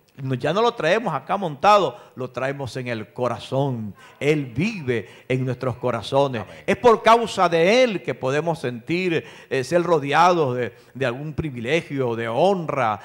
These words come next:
Speaker 1: de bendiciones, y sale a la gente, y viene el hermano, y ese es, dice la gente, "ahí va", <laughs> pero acuérdese que no es usted, es Cristo. De Él es la gloria y la honra por los siglos de los siglos.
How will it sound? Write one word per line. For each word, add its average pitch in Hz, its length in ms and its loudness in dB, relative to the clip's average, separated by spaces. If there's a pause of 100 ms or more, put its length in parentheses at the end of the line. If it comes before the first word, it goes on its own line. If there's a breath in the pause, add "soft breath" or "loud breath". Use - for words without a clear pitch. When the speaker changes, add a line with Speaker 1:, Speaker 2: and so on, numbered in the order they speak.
(180 loud breath)
Speaker 1:
de 123 220 -4
bendiciones, 127 840 -2
y 127 100 -6
sale 151 260 -2
a 147 40 0
la 131 100 -2
gente, 160 480 -2
y 131 60 -4
viene 226 260 -2
el 220 80 -2
hermano, 160 540 -2 (240 loud breath)
y 202 160 4
ese 262 460 4
es, 185 120 -2
dice 156 240 -4
la 139 100 -2
gente, 151 440 -2 (120 loud breath)
"ahí 240 300 4
va", 226 500 6
<laughs> - 40 -6
pero 175 180 0
acuérdese 196 540 -2
que 185 100 2
no 208 80 0
es 196 60 4
usted, 196 680 0 (240 soft breath)
es 147 160 -2 (140)
Cristo. 147 720 -2 (200 loud breath)
De 151 280 2
Él 175 80 0
es 123 160 -2
la 120 160 -6
gloria 151 680 6 (300 loud breath)
y 135 140 -2
la 120 120 2
honra 170 800 4
por 139 140 0
los 123 160 -2
siglos 143 340 2
de 123 100 0
los 113 140 -2
siglos. 107 480 -8